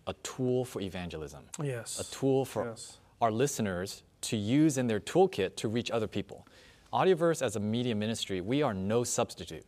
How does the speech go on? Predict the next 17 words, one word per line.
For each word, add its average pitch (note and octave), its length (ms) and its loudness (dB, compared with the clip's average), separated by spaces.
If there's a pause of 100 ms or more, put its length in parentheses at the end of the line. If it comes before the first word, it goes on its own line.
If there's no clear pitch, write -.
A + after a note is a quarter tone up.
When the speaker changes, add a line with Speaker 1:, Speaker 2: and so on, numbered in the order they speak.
(160)
Speaker 1:
We A2 160 -2
understand A#2+ 560 0
this F#2 120 -2
very G#2+ 220 2
clearly. G#2 400 -2
We G2+ 160 -4
do B2 240 -2
not C#3+ 220 -2
substitute - 680 -4
the - 120 -10
actual G#2+ 500 0
live A#2 540 0
preacher, F#2 560 -4
the - 80 -10
personal C#3 560 -2
evangelist, G#2+ 560 -2
Speaker 2:
Mm-hmm. A2 100 -8